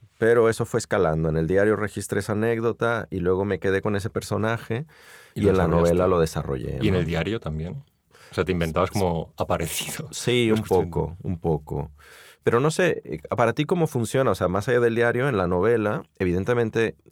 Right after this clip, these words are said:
Speaker 1: tú utilizas, eh, Víctor, ¿no? Como,
Speaker 2: Mm.
Speaker 1: como nombre del protagonista. No aparece tu apellido, que recuerde, ¿no? O que me haya dado
Speaker 2: No.
Speaker 1: cuenta. Y,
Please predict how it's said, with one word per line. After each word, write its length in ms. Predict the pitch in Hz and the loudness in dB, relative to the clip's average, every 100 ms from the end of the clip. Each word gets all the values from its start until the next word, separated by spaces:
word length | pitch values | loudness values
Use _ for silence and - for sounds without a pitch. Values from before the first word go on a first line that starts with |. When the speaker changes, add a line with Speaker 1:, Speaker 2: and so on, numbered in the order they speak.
| _ _ | _ _
Speaker 1:
tú 380 | - 95 98 101 | -4 -2 0 0
utilizas, 800 | 98 92 90 - 101 87 - - - | -2 -2 -2 0 0 0 -8 -14 -6
eh, 420 | 85 80 78 73 | -4 -2 -2 -2
Víctor, 420 | 104 - - - - | -4 -4 -8 -10 -6
¿no? 200 | 131 294 | -6 -6
Como, 240 | - 69 78 | -8 -6 -6
Speaker 2:
Mm. 200 | 69 - | -10 -8
Speaker 1:
como 180 | 76 78 | -4 -2
nombre 300 | 87 90 90 | 0 0 0
del 100 | 87 | -2
protagonista. 840 | 92 90 90 87 113 - - 127 - - - - - - - _ _ - | -4 -2 -2 -2 -4 -6 -4 -4 -6 -18 -20 -20 -20 -20 -20 _ _ -4
No 100 | 92 | -2
aparece 380 | 90 104 95 - | 0 0 -2 -2
tu 80 | 98 | -2
apellido, 720 | 101 98 127 123 127 285 202 _ | 0 -2 -2 0 -2 -4 -12 _
que 100 | 160 | -6
recuerde, 720 | 113 107 117 117 98 123 196 - | -4 0 2 2 -2 -4 -8 -10
¿no? 200 | 85 180 90 | -8 -8 -8
O 80 | 78 | -6
que 80 | |
me 80 | 85 | -2
haya 100 | 92 | 0
dado 120 | 90 | 0
Speaker 2:
No. 60 | 82 | 0
Speaker 1:
cuenta. 400 | 104 120 110 147 156 - - - - _ _ - | -2 -2 -4 -6 -8 -18 -20 -20 -20 _ _ -2
Y, 920 | 110 107 104 104 104 104 101 101 98 | 0 2 2 2 2 2 0 0 -2